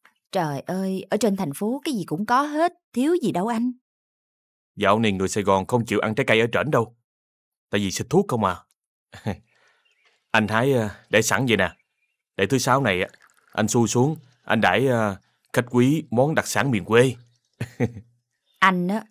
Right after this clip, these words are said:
Speaker 1: còn háo hức ngóng hơn cả con gái nữa.
Speaker 2: <laughs> Phải ngóng chứ. Lần đầu tiên làm xui mà, hồi hộp thấy mồ. <laughs>
Speaker 1: Không biết người ta có chịu con gái mình không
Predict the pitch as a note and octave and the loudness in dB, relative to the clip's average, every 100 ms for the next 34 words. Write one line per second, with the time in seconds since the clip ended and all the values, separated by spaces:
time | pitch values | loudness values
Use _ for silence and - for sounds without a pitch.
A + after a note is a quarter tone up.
0 | _ _ D#3+ E3+ E3 G3 C4 D4 D#4 A3 | _ _ 0 0 -2 0 0 0 -2 -2
1 | A#3 D#4+ G#3+ E3+ D4 G#3+ F#3 G#3 D4+ F4+ | 0 2 0 0 0 0 -2 -2 -2 0
2 | A#3 C4+ _ _ _ _ - - - _ | 0 -2 _ _ _ _ -14 -14 -20 _
3 | _ _ _ _ _ _ _ G#2 G#2 B2+ | _ _ _ _ _ _ _ -2 2 2
4 | D#3 D#3 E3 - _ _ _ _ _ _ | 4 2 2 -4 _ _ _ _ _ _
5 | _ A2 G#2+ G2+ F#2 A#2+ A2+ F#2 C3 C3 | _ 0 2 2 2 2 2 0 0 2
6 | A2+ G2 - _ - G#2 F2+ F2+ - G#3+ | 2 0 -2 _ -2 0 0 -4 4 4
7 | A2 E2 D2 A#3+ - - B2+ C3 - - | 4 0 -4 -10 -10 -8 -6 -6 -10 -18
8 | _ _ _ _ - G#3 A#3+ C4+ F#3 G#3 | _ _ _ _ 0 2 0 -2 -4 -2
9 | G3 B3+ B3 - G3 G3+ G3+ C#4+ C#4 E3+ | -4 -4 -4 -4 -4 -6 -6 -4 -4 -4
10 | G3+ G#3 | -4 -4